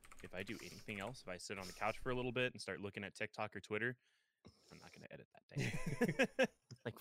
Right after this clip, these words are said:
Speaker 1: four hours are gonna pass. So if I go downstairs and I just lock myself into it, then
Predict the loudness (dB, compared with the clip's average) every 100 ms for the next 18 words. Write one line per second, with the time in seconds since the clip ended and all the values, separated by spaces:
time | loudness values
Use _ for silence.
0 | 2 6 8 8 4 -2 -6 -2 -2 -2
1 | -8 _ _ _ 0 4 6 6 6 4
2 | 4 4 4 2 -4 -6 -2 -2 0 -4
3 | -2 -2 -4 -4 -4 -2 -2 -2 -4 -6
4 | -6